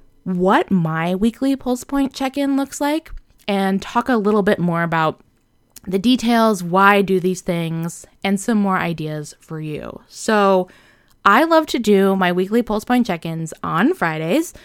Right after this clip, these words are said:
So I have this time blocked on my calendar for eleven A M every single Friday. And I like to give myself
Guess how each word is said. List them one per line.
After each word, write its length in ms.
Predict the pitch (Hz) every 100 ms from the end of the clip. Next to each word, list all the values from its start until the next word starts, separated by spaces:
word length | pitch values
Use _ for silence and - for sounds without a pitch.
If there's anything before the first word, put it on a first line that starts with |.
| - _ -
So 160 | 233
I 60 | 220
have 240 | 233 220
this 280 | 233 - - - -
time 340 | - 196 233
blocked 440 | 269 165 - - - - -
on 180 | 202 220
my 140 | 320
calendar 600 | - 156 156 160 247 320
for 420 | - - 160 156 -
eleven 540 | 175 160 156 151 175 226
A 240 | 226 233
M 240 | 143 160
every 200 | 202 156
single 280 | 180 202 247
Friday. 420 | - 151 147 202 - - - - - _ _ -
And 140 | 202
I 60 | 208
like 240 | 208 240
to 80 | 285
give 180 | 233 208
myself 680 | 190 185 180 165 160 -